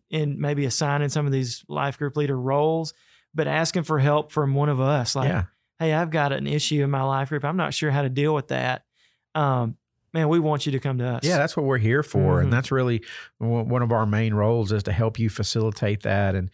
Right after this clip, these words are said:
Speaker 2: uh, if you need resources, if you don't know where to look for curriculum, and that's what we're here for. So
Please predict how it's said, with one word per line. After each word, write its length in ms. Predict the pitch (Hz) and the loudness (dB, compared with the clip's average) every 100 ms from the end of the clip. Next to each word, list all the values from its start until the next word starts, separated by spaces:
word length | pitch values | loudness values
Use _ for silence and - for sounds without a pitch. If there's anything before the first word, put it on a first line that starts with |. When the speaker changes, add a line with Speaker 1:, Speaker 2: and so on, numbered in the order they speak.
| - - - | -12 -18 -4
Speaker 2:
uh, 140 | 110 110 | 0 2
if 140 | 113 | 2
you 60 | 131 | 2
need 180 | 120 98 | 2 0
resources, 720 | 117 143 139 120 110 - 104 | 0 0 0 0 0 0 -2
if 140 | 98 | 0
you 80 | 139 | 0
don't 100 | 143 | 0
know 100 | 131 | 0
where 140 | 123 | 0
to 60 | 117 | 0
look 240 | 110 117 | 0 -2
for 160 | - 123 | -2 -6
curriculum, 640 | - 113 120 - 104 101 | -2 -2 -2 -2 -2 0
and 120 | 98 101 | 0 0
that's 240 | 131 147 | -2 -2
what 140 | 127 | -4
we're 160 | 117 113 | 0 0
here 240 | 107 113 | 0 0
for. 300 | 113 110 101 | -2 -2 -2
So 320 | 98 107 104 | -2 -2 -2